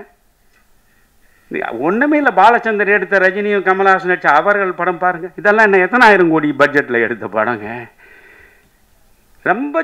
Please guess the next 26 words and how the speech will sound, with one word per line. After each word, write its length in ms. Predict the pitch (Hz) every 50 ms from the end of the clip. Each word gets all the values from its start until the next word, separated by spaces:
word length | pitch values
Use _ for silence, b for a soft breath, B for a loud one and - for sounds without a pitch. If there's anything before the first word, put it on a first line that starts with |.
| 226
சாதாரண 580 | - 254 247 233 240 233 233 233 240 247 247 247 220
பட்ஜெட்டில் 540 | 185 208 190 180 202 214 208 - 220 202 185 -
சிறப்பாக 500 | 196 196 208 208 208 214 214 214 185 190
எடுத்த 240 | 196 180 175 160 196 190 -
படங்கள்லாம் 460 | 185 180 185 180 202 220 247 - -
சிறப்பா 280 | - 233 240 - 262 233
நடந்திருக்கு. 460 | 196 180 160 127 110 110 104 _ _ _ _ _ _ _ _ _ _ _ _ _ _ -
இந்த 60 | - 160 175
விஜயே 340 | 202 190 247 240 247 254 262
நடிச்ச 320 | 254 240 226 226 220 214 226 214
படங்கள்லயே 520 | 208 208 214 214 202 208 208 214 226 226 220
இந்த 140 | 214 196 202
பூவே 340 | 196 - 220 226 214 214 202 196
உனக்காக, 640 | 185 185 180 175 - 175 165 160 156 147 170 180
காதலுக்கு 560 | 175 - 160 170 185 185 185 170 170 151 156
மரியாதை, 560 | 143 143 139 143 139 135 139 135 131 156 175 180 B B B B B B
இந்த 160 | - 190 202
படங்களை 400 | 202 - 277 254 240 240 240 240
பார்த்து 320 | 214 185 233 240 240 - -
அதுக்கு 240 | 170 180 185 185 -
பிறகு 200 | 254 262 262 285
தானே 140 | 294 294
அவர் 220 | 277 269 247 214 240
பெரிய 160 | 247 269 254
ஸ்டார் 300 | 220 - 226 220 233 240
ஆனாரு. 420 | 220 214 202 208 208 208 247 269